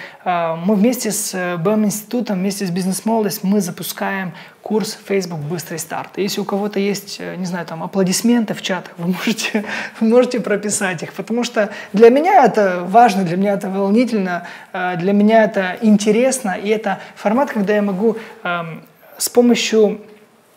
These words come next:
данной площадки рассказать людям больше про эти возможности. Наш курс, э, стоит шесть тысяч девятьсот девяносто рублей.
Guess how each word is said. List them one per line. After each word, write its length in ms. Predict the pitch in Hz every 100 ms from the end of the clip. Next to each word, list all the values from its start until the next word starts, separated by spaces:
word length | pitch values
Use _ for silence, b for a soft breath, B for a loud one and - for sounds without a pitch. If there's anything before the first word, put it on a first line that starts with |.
| -
данной 300 | 185 240 247
площадки 440 | 226 196 196 208
рассказать 380 | 185 - 190 214
людям 340 | 208 202 196 - B B
больше 480 | 165 240 233 -
про 180 | 160 180
эти 240 | 185 196 175
возможности. 720 | 170 156 165 151 156 - - B B
Наш 300 | 190 269 311
курс, 500 | - - 339 302 - 233
э, 580 | 214 196 190 185 175 165
стоит 400 | - 254 226 -
шесть 300 | - - -
тысяч 260 | 262 -
девятьсот 340 | 165 175 202 175
девяносто 340 | 175 170 165
рублей. 340 | 151 160 104